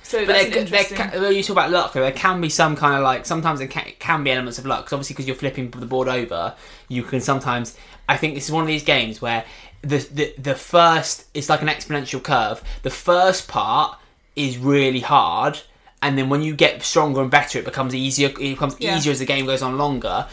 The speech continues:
Speaker 2: but it's that balance of it being, like, your f-, start will determine how well you do. And if you get off to a bad start because you instantly, uh, get monsters, instantly get bad stuff, instantly get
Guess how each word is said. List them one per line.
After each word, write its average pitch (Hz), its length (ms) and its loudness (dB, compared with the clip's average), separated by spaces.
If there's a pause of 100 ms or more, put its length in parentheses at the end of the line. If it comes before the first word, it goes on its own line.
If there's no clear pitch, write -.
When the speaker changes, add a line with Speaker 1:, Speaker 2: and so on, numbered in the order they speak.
(220)
Speaker 2:
but 135 80 0
it's 135 120 -2
that 139 240 4
balance 147 400 4
of 135 100 -4
it 107 100 -8
being, 131 240 -2
like, 127 260 -4 (300)
your 151 260 4
f-, - 160 -12
start - 920 2 (340)
will 147 220 4
determine 139 560 2
how 135 180 2
well 135 180 4
you 127 140 -2
do. 139 200 2
And 127 100 0
if 139 140 -2
you 170 60 -2
get - 120 4
off - 160 -4
to 160 80 2
a - 20 4
bad 139 220 4
start 135 320 4
because 131 180 -8
you 139 100 -12
instantly, 147 680 -2
uh, 151 440 -8
get 147 200 0
monsters, 160 460 2
instantly 151 340 -6
get 143 220 -2
bad 151 240 6
stuff, 143 200 -2
instantly 151 360 -6
get 143 260 -4